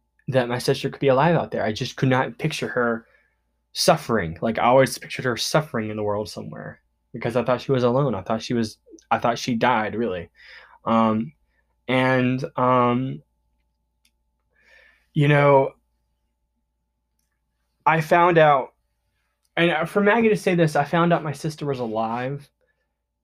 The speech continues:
and not alive in the same day." And going there, it was a very crushing blow for me.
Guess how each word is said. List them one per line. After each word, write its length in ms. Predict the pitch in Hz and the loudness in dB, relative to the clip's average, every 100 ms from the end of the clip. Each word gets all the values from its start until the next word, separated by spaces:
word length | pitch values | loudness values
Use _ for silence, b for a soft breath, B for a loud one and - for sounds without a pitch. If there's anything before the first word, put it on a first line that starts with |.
| _ - | _ 0
and 260 | 123 117 | 2 4
not 220 | 123 135 139 | 4 4 4
alive 720 | 123 110 110 107 107 107 - _ _ _ _ _ _ _ _ _ | 2 2 0 -2 -4 -10 -20 _ _ _ _ _ _ _ _ _
in 160 | 139 131 | -4 -2
the 100 | 120 | -4
same 340 | - 120 107 | -4 -4 -4
day." 380 | 101 95 - - _ _ _ _ _ _ _ _ _ _ - | -4 -6 -8 -20 _ _ _ _ _ _ _ _ _ _ -2
And 640 | 123 123 123 123 120 - _ _ _ _ _ _ _ _ _ _ _ _ _ _ _ _ 147 | 0 2 2 0 -4 -10 _ _ _ _ _ _ _ _ _ _ _ _ _ _ _ _ -8
going 380 | 127 147 156 151 | 0 4 4 4
there, 320 | 143 135 135 | 4 2 0
it 80 | 123 | -2
was 180 | 131 131 | -2 -2
a 60 | 123 | -2
very 300 | 135 143 139 | 0 -2 -2
crushing 640 | - - 131 - 120 113 | -8 -4 -4 -4 -6 -6
blow 260 | 110 107 | -4 -6
for 140 | 107 104 | -8 -14
me. 320 | 90 90 | -14 -16